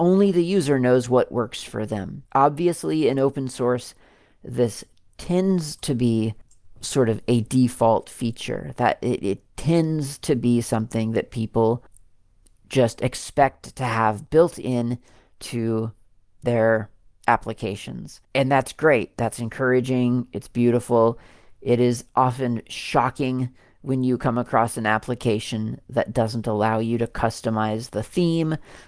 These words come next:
that doesn't allow you to change the font size and so on. But it does happen, even in open source, and it shouldn't. Flexibility is really important because you can't anticipate what other people are going to require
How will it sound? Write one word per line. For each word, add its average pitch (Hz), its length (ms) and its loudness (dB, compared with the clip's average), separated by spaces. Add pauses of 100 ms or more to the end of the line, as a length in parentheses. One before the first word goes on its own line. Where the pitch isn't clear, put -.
that - 100 -8
doesn't 113 280 -2
allow 110 260 2
you 110 240 -2
to 107 180 0
change 113 520 -4
the 120 100 -10
font - 400 -2
size 117 420 0
and 104 140 -10
so 110 260 -4
on. - 260 -12
But 120 140 -2
it - 220 -12
does 143 320 6
happen, 147 580 -2 (320)
even 165 340 2
in 180 140 2
open 170 300 2
source, 123 440 0
and 120 160 -6
it 113 120 -4
shouldn't. - 680 -8
Flexibility 131 960 0
is 113 160 -6
really 110 260 -2
important 110 600 -8
because 113 260 -8
you 139 360 -2
can't 135 420 -2 (320)
anticipate - 840 -4 (300)
what 117 400 0
other 123 240 0
people 117 600 -2 (120)
are 120 80 -6
going 120 220 0
to 113 100 0
require 113 720 2